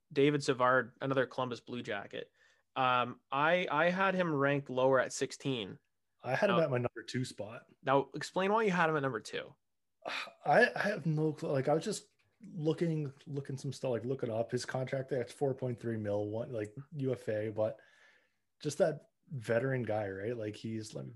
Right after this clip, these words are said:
Speaker 2: pull up his,
Speaker 1: He seems
Speaker 2: David
Speaker 1: like a nice playoff guy to have on your blue line, because looking at the other guys that are really available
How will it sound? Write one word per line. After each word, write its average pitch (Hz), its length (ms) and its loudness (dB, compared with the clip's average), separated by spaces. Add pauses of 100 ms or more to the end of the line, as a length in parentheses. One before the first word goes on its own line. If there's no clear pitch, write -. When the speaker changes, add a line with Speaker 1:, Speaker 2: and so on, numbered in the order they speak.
(120)
Speaker 2:
pull 117 120 -6
up 107 100 -10
his, - 340 -10 (920)
Speaker 1:
He 110 260 -2
seems 202 380 4
Speaker 2:
David 240 60 8
Speaker 1:
like 240 160 6
a 220 120 6
nice 147 280 4
playoff 131 560 4 (300)
guy 120 340 2
to 120 80 0
have 117 220 0
on 123 120 -2
your 117 100 -4
blue 107 260 -8
line, 143 360 -4 (300)
because 143 320 4
looking 165 280 2
at 208 100 0
the 170 100 2
other 160 140 4
guys 127 340 2
that 123 140 0
are 117 100 0
really 120 480 -4 (100)
available 123 720 -2